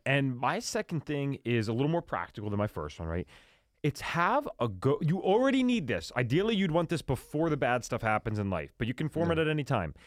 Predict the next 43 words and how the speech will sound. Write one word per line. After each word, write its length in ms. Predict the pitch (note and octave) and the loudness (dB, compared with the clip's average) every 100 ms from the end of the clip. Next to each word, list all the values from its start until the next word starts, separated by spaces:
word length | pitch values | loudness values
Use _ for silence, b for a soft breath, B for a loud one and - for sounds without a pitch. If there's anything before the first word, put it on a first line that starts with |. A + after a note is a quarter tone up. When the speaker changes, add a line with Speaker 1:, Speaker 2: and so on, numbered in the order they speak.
| B B - | B B 2
Speaker 1:
And 140 | F3+ | 2
it's 140 | E3 | 2
have 260 | - E3 A#3+ | -2 -2 0
a 80 | C#4 | 0
go-to 560 | G#2+ C3+ F3 - A3+ | 2 2 2 -2 -4
routine 600 | A#3 B3 A#3+ - A2 F#2+ G2+ | 0 -2 -2 -4 -2 -2 -2
and 160 | A#2 A#2+ | -2 0
some 140 | A#2+ | 0
activities 800 | G#2+ G2 - A3+ A3 G#2 F2 - b b b | -2 -2 -2 -2 0 -2 -4 -8 b b b
that 280 | C#3+ C#3 C3 | -2 0 -2
you 340 | A#2 F#3 A#3 | -2 0 0
know 260 | F#3+ F#3 F3 | 0 0 0
help 400 | C3 D3+ D3 C3 | -2 -4 -4 -4
you 200 | C#3+ B2+ | -2 0
on 140 | B2 | -2
your 120 | A#2+ | -2
worst 300 | A2+ A2+ G#2 | 0 -2 -2
days. 280 | - G2+ D#2+ - | -2 -4 -4 -4
And 80 | |
I 40 | C3 | -4
talk 260 | D3+ G3+ G#3+ | 0 -2 2
about 220 | G#3 - | 0 0
this 120 | A2 | -2
with 120 | F2 | -4
kids 180 | - G#2+ | -4 -4
a 60 | C3+ | 0
lot. 220 | C#3 C3+ B B | 0 -2 B B
I'm 120 | C#3+ | 0
like, 120 | C#3+ F#2+ | 0 0
"What 280 | A2 E3 | 0 0
is 200 | C#4 B3+ | 2 0
the 100 | C3+ | -2
number 280 | B2 C3 D#3 | 0 0 0
one 200 | F3 E3+ | 0 0
thing 200 | D3+ D#3+ | 2 2
that's 140 | D3 D#3+ | 2 0
a 60 | |
positive 500 | - F#3 A3+ A#3 C4+ | 2 4 6 4 4
habit, 400 | A#3 A#3+ E3 B2+ | 4 4 4 2
guys," 340 | A#2 A2+ A2 G#2 | 4 4 4 4
right? 240 | A2+ A#2 | 2 2
Not, 280 | A2+ C3+ | 2 2
Speaker 2:
Yeah. 80 | A#2 | 2